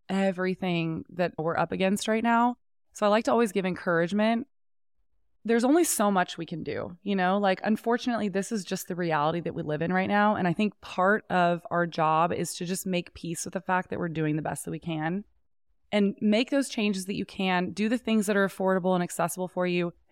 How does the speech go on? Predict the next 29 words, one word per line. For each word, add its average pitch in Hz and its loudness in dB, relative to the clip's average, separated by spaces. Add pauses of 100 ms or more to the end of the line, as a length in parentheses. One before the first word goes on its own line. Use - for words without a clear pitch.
(120)
Know 202 4
that 226 -6
there's 214 2
also 190 0
ways 175 0
that 170 0
you 180 -2
can 190 -4
support 180 -4
your 180 -2
body. 165 0
Like, 175 0
if 180 -8
you're 208 0
super 208 -2
concerned 185 -2
about 170 0
all 165 0
the 160 -10
toxins 226 0
and 202 0
everything 190 0
that 175 -6
we're 175 -6
being 180 -2
exposed 185 -4
to 190 -2
right 180 0
now, 180 2